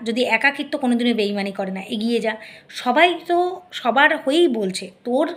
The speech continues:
দিকে তো এখন সবাই আছে। তোকে একটা জীবন শুরু করতে হবে, সবাই এত এন্থু জোগাচ্ছে, এত উৎসাহ জোগ-, জোগাচ্ছে।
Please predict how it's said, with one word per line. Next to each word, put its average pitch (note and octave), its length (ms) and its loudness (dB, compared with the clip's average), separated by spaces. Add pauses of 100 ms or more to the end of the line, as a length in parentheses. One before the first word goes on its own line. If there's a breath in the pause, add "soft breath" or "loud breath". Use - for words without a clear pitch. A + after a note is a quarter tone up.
দিকে C4 240 -6
তো F4 320 0
এখন D#4 240 -4
সবাই D4+ 500 2
আছে। - 240 -10 (640 loud breath)
তোকে D#4+ 580 0 (360)
একটা D4+ 240 2
জীবন C4 360 -2
শুরু C#4 240 -6
করতে C4 300 -4
হবে, A#3 160 0
সবাই B3 300 -2
এত A#3+ 180 -2 (400 loud breath)
এন্থু C#4 320 2
জোগাচ্ছে, A3+ 420 0
এত G#3 180 -4
উৎসাহ B3+ 460 -2
জোগ-, A3 240 -2
জোগাচ্ছে। G#3+ 560 -4